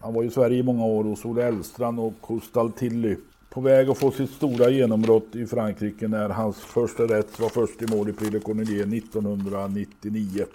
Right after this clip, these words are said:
Men efter en stund så diskades hästen för oren trav. Tänk att få en sån diskning i ansiktet i världens största lopp, monterlopp.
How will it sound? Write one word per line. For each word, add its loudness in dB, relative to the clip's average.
Men 8
efter 6
en 4
stund 4
så 0
diskades 0
hästen 0
för -2
oren -4
trav. -6
Tänk -2
att -4
få 4
en 4
sån 0
diskning -2
i 2
ansiktet -4
i -2
världens -2
största -6
lopp, -8
monterlopp. -10